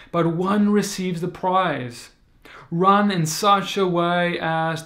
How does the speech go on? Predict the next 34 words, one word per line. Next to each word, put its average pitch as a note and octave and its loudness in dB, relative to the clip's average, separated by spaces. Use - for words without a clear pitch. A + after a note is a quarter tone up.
to D#3 -4
obtain E3 -8
it. D#3 -8
And F#3+ 0
everyone G#3 2
who F#3+ 2
competes F#3+ -4
controls G3+ 0
himself F#3+ -2
in E3+ -4
every E3+ -2
way. E3 -4
Now G3+ 4
they G3 2
do F#3 0
it G3+ -2
to G3 -2
receive F#3 -4
a F3 -6
corruptible E3+ -4
crown, B2 -10
but C3 -4
we C#3 -2
for C3 -8
an C#3 -6
incorruptible D3+ -4
crown. B2+ -12
Therefore F3+ -2
I F3 4
run F3+ 0
accordingly, F3 -4
not F3 -2
with F3+ -6
uncertainty. D#3+ -6